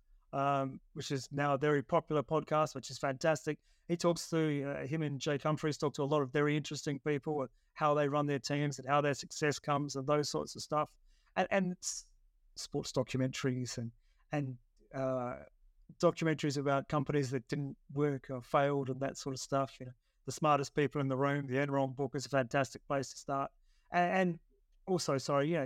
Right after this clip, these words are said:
just reading The Toyota Way about Kaizen and those sorts of stuff is a good place to start if people are interested in the concept, and then pick up what different companies are doing.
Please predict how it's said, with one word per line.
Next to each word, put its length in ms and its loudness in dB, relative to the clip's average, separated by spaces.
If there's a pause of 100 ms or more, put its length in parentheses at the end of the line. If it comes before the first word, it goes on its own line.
just 200 -2
reading 280 2
The 100 0
Toyota 480 0
Way 260 2
about 260 0
Kaizen 520 0 (320)
and 140 -2
those 220 2
sorts 260 0
of 60 -6
stuff 260 0
is 120 0
a 40 -2
good 260 -2 (280)
place 340 2
to 140 -6
start 400 2
if 200 -16
people 280 -2
are 160 0
interested 420 -4
in 120 -2
the 80 -6
concept, 560 -4 (520)
and 400 0 (540)
then 260 2
pick 220 0
up 180 2 (200)
what 180 -4
different 300 -2
companies 420 0
are 40 -2
doing. 240 0